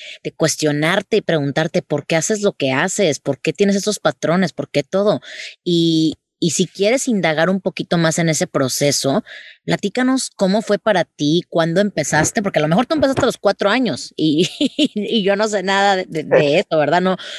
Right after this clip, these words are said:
no conozco tu vida tan, tan a, a fondo. Eh, a mí me encanta que seas adolescente y que seas tan joven y que estés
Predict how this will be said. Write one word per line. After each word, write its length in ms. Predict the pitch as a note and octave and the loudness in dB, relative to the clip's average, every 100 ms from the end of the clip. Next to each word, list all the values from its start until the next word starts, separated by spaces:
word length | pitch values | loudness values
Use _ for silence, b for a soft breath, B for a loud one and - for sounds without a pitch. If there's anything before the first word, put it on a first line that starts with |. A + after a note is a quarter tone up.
| B | B
no 140 | F#3+ | 0
conozco 420 | F#3+ A3 G3+ - G#3 | 2 0 0 0 -2
tu 100 | E3+ | 2
vida 180 | E3+ F3 | 2 2
tan, 340 | F3 D3+ A#2+ | 0 -2 -2
tan 340 | - C#3+ C3+ - | -2 0 -2 -4
a, 80 | B2+ | -6
a 180 | - C#3 | -4 -6
fondo. 500 | - G3+ F#3+ D#3 - B B B | 0 2 2 0 -6 B B B
Eh, 140 | B D3+ | B 0
a 20 | |
mí 100 | E3+ | 2
me 100 | G3+ | 0
encanta 360 | G3+ F#3 E3+ G#3 | 0 0 0 -4
que 140 | F3 | -4
seas 320 | - D#3+ E3 | -2 0 0
adolescente 600 | - C#3+ A#2+ C3+ F#3+ F#3+ G3+ | 0 -2 -2 -2 0 0 0
y 20 | |
que 140 | E3 | 0
seas 160 | D#3 - | 0 0
tan 160 | D3+ | -2
joven 380 | C#3 - F#3 G#3 | -2 0 2 2
y 40 | F3 | -2
que 100 | C#3+ | -4
estés 360 | - E3 - | 2 0 0